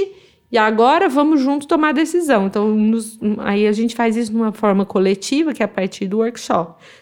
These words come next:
A gente defi-, tem um workshop de definição. Esse workshop de definição afunila o, nas necessidades e oportunidades. Então, a gente juntos mapeia dentro disso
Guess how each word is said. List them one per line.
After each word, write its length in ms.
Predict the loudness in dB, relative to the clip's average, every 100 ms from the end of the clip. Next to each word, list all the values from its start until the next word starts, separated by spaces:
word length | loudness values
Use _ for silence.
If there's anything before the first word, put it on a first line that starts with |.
| -8
A 60 | -2
gente 260 | -2 0
defi-, 540 | 2 0 0 -2 -2 -2
tem 180 | -2
um 100 | 0
workshop 500 | 2 0 -2 -2 -2
de 100 | -4
definição. 760 | -2 -2 -2 -6 -6 -8 -8 -8 -12 -20 _ _ _ _ _
Esse 240 | 0 2 2
workshop 380 | -2 0 -2 -2
de 60 |
definição 680 | -2 -2 -2 -2 0 0 0
afunila 680 | 0 -2 0 2 2 2 2
o, 100 | 2
nas 240 | 2 2
necessidades 840 | 2 0 0 -2 0 2 2 2 0
e 80 | 0
oportunidades. 1160 | 2 0 0 -2 0 0 0 -2 -8 -16 -18 _ _ -6
Então, 140 | -2
a 60 | 0
gente 340 | -2 -2 -4
juntos 400 | -2 -2 -2 -2
mapeia 580 | -2 -2 2 2 4 2
dentro 340 | -2 -4 -6
disso 440 | -4 0 0 -2